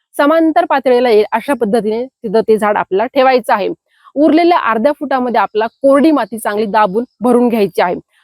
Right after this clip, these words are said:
अशा पद्धतीने हा आपला पूर्णपणे खड्डा भरून घ्यायचा आहे. झाडाला जी काही आधारासाठी लागणारी काठी आहे,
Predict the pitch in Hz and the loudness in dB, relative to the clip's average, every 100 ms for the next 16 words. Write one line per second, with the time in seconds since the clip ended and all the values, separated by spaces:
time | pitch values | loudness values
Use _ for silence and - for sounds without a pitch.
0 | _ - 254 339 330 254 311 294 285 285 | _ -4 -2 0 0 2 2 0 -2 0
1 | 269 220 226 226 - 277 285 277 240 233 | -2 -2 -2 -2 0 2 2 0 -4 -6
2 | - 208 202 208 208 214 208 175 202 190 | -4 0 0 0 -2 -2 -2 -2 -2 -2
3 | 170 _ _ _ _ 214 262 285 330 311 | -6 _ _ _ _ -2 2 4 2 2
4 | 330 294 247 285 269 254 269 226 226 247 | 0 0 2 0 0 0 0 0 0 -4
5 | 247 247 233 277 269 208 | -2 -2 -2 0 0 0